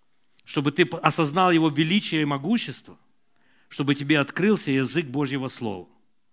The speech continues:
Понимаете последовательность? И,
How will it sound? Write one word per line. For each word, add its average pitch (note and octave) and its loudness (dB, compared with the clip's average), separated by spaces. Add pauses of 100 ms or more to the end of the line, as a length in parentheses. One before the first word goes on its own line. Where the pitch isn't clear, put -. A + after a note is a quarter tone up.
(560)
Понимаете E3 -2
последовательность? C#3 -6 (3750)
И, D3 2